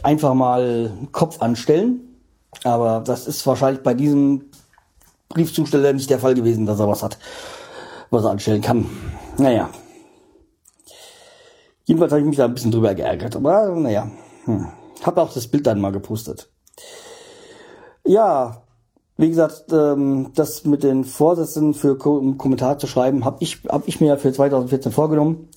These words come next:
Wie gesagt, dieses Jahr mehr kom-, zu kommentieren. Und ja, ich bin ja selber Podcaster, möchte Kommentare haben. Also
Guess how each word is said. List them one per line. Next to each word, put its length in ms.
Wie 100
gesagt, 320
dieses 400
Jahr 320
mehr 360
kom-, 240
zu 120
kommentieren. 760
Und 420
ja, 240
ich 140
bin 100
ja 120
selber 220
Podcaster, 520
möchte 560
Kommentare 460
haben. 200
Also 540